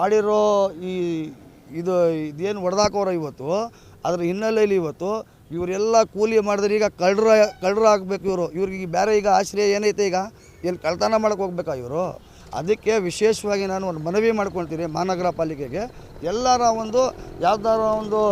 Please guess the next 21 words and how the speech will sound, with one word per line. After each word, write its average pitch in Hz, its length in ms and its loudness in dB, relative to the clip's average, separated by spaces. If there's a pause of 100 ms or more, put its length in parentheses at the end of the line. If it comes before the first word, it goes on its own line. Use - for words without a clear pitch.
(120)
ಸಣ್ಣ 196 180 -2 (120)
ಪುಟ್ಟ 220 140 -2 (140)
ಒಂದು 202 200 -2 (460)
ಜಾಗ 185 160 0 (160)
ಕೊಟ್ರು 185 220 -4 (140)
ಇವರು, 202 160 -2 (400)
ಇವ್ರ 262 120 2 (120)
ಪಾಡಿಗೆ 247 300 4
ಇವ್ರು 226 160 -2
ಜೀವನ 233 200 2 (100)
ಮಾಡ್ಕೊಂಡು 208 320 0
ಹೇಳ 202 80 2 (500)
ಹೋಯ್ತಾರೆ 208 380 0
ಅಂತ 202 100 -6 (100)
ಹೇಳಕ್ಕೆ 196 280 0
ಬಯಸ್ತಾ 160 260 -4
ಇದ್ದೀರಿ. 139 200 -6 (800)
ಯಾವ 226 460 6
ಅಧಿಕಾರಿನೂ 220 680 2 (100)
ಇವ್ರ 214 140 2 (100)
ಮಾ-, 214 400 4